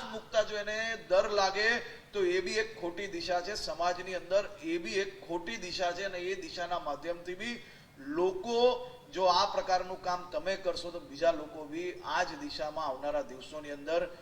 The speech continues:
આ કુરિયરોના નામે લોકો ફોન કરે અને જો રૂપિયા ટ્રાન્સફર કરી લઈએ તો કઈ રીતે ચાલે?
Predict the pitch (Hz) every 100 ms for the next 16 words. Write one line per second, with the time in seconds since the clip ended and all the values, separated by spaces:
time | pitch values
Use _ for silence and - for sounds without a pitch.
0 | - - - 131 123 135 165 170 180 180
1 | 180 165 151 160 175 165 160 175 135 160
2 | 175 - 139 135 135 - - - 143 160
3 | 160 165 143 143 170 185 170 165 - 170
4 | 165 147 139 135 131 - - - - 135
5 | - 156 170 - - - 92 101